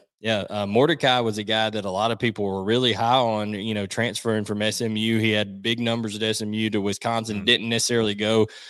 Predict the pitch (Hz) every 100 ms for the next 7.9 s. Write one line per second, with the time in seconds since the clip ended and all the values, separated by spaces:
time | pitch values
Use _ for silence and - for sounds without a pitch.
0 | - - 104 107 113 107 98 110 - 107
1 | 113 87 107 104 113 113 107 110 113 113
2 | 113 - _ _ - 107 101 98 - 98
3 | 117 110 107 98 - 113 107 - - 113
4 | 110 - 117 117 101 117 113 110 - 113
5 | 117 110 104 95 _ _ _ 107 113 120
6 | 127 131 123 120 120 107 101 120 123 82
7 | 107 113 123 113 107 98 95 101 -